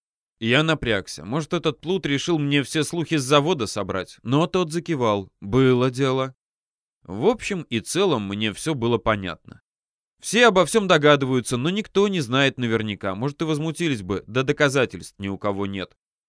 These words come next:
Поэтому первоочередно следовало обзавестись этими самыми доказательствами этой мутной деятельности начальника цеха.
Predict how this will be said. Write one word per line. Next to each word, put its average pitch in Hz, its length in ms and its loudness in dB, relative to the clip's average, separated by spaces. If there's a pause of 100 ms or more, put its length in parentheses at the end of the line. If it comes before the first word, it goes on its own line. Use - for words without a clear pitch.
(220)
Поэтому 208 380 4
первоочередно 185 800 4
следовало 170 500 2
обзавестись 143 800 0
этими 165 420 -4
самыми 151 440 -2
доказательствами 117 1000 -2
этой 139 380 -2
мутной 110 420 -4
деятельности 143 680 -2
начальника 113 640 -2
цеха. - 480 -10